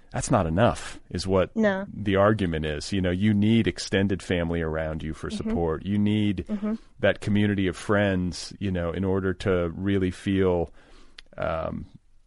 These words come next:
Speaker 1: you know, nourished. Uh, like, there's some,
Speaker 2: Yes.
Speaker 1: I think there's some truth to that. And I think people oftentimes in modern life feel a sense of disconnect and alienation. Like,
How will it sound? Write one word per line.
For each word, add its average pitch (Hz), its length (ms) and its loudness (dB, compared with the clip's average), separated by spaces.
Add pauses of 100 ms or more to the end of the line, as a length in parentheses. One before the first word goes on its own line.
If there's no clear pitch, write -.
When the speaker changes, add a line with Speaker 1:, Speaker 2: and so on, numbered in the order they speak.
(140)
Speaker 1:
you 95 160 -6
know, 73 280 -6 (400)
nourished. 85 800 -2 (220)
Uh, - 200 -10
like, - 160 -10
there's 113 160 -2
some, 226 80 6
Speaker 2:
Yes. 214 240 4
Speaker 1:
I 104 80 -2
think 131 160 2
there's 113 200 2
some 92 120 -4
truth - 380 0
to 104 80 2
that. 82 220 2
And 85 80 -2
I 85 60 -2
think 101 240 -4
people 104 420 0 (520)
oftentimes 98 760 0
in 92 100 0
modern 90 380 2
life 82 460 -4 (200)
feel 92 400 0
a 90 60 -4
sense 92 380 -2
of 85 180 -4
disconnect 90 540 -2
and 90 80 -4
alienation. 85 640 -2
Like, 78 220 -6